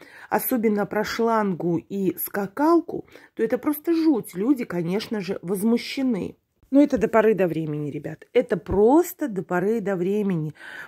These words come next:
Потому что стоит Уралке чё-то там на даче снять, там как, эм, Абдугани работает,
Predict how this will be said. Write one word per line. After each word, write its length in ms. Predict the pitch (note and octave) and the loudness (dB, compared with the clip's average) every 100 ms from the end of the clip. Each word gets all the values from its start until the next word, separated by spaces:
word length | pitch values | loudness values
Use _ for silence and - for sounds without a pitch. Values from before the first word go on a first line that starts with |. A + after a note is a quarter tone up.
| _ | _
Потому 420 | D#4+ G4 A4 A4+ | 2 2 6 4
что 500 | - - F4 E4 D#4 - - - | 4 0 4 4 2 -4 -20 -20
стоит 320 | - F#4+ F4+ | 4 4 6
Уралке 460 | C#4 D4 D4+ D4 A#3+ | 4 2 2 -2 -8
чё-то 240 | - A#3 | -6 -8
там 220 | - G3+ | -4 -4
на 100 | G3+ | -2
даче 400 | A3 D#4 G#4 - | 0 0 0 -2
снять, 560 | D#4+ - C#4+ C#4+ C4+ - - - - | -2 2 4 4 0 -6 -20 -20 -10
там 320 | C4 C4 B3+ | 0 4 4
как, 340 | A#3+ B3 A#3+ - | 4 0 0 0
эм, 560 | A#3 A3+ A3 A3+ A3+ - | 2 2 2 2 0 -2
Абдугани 800 | - B3+ G3 F#3 G#3 B3+ F4+ E4+ | -6 -4 0 0 2 4 4 4
работает, 840 | D#4 D4 A#3+ B3+ C4 - A3+ A3+ | 4 2 -2 -2 -4 -2 -4 -4